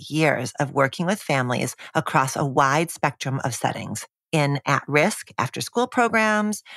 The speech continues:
therapeutic foster care, in-home crisis stabilization, residential care, and within private practice. Daphna's style, whether she is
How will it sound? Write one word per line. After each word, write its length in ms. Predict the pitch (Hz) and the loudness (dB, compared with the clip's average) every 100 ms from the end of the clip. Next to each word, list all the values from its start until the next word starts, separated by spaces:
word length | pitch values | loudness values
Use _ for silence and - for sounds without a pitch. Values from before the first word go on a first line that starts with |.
| - | -8
therapeutic 540 | - 135 131 147 - - | 0 0 0 -4 -4 -4
foster 480 | - 196 175 - 190 | 0 0 0 -4 -6
care, 580 | - 180 170 170 165 - | -2 0 2 2 0 -2
in-home 720 | 160 165 170 - 151 143 143 | 0 2 0 0 2 2 0
crisis 580 | - - 147 156 196 196 | -2 0 0 0 -4 -4
stabilization, 960 | - 190 190 185 185 180 - 190 180 180 - - - | -2 0 0 0 2 0 0 0 0 -2 -6 -10 -2
residential 540 | 131 - 135 180 196 | -2 0 0 2 0
care, 520 | 180 185 165 160 160 - - | 0 0 2 4 2 -2 -2
and 480 | 190 175 147 147 147 _ | 2 4 4 2 -2 _
within 320 | 165 156 147 | -4 0 0
private 340 | 127 135 131 - | 0 0 0 -4
practice. 600 | - 123 - - - - _ _ _ _ _ | -4 -6 -6 -10 -10 -14 _ _ _ _ _
Daphna's 400 | - 151 - 147 | 0 0 2 -2
style, 520 | - - - 135 202 196 | 0 -2 0 0 -2 -4
whether 360 | - 143 143 135 | -2 0 0 -2
she 260 | - 143 | -4 -4
is 360 | 127 123 123 - | -2 -2 -2 -6